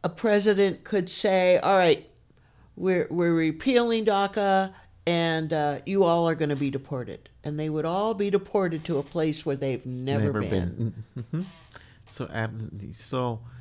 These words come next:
Speaker 2: first of all, it would be that, and to that step, that of amnesty, and, uh, also that,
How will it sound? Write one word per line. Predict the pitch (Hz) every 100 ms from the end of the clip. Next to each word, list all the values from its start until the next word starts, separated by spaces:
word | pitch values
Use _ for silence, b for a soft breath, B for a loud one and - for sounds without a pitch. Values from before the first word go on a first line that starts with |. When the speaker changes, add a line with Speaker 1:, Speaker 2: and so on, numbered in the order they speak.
| B
Speaker 2:
first | - - 135 160 165 -
of | 139
all, | 139 143 - -
it | - 131
would | 123 -
be | 117 110
that, | 107 110 117 - 147
and | 117 107 104 104 110 101
to | 104
that | 98 87
step, | - - - -
that | 104
of | 101 98
amnesty, | 101 104 104 - 104 -
and, | 95
uh, | 95 98
also | 90 90 98
that, | 92 90 101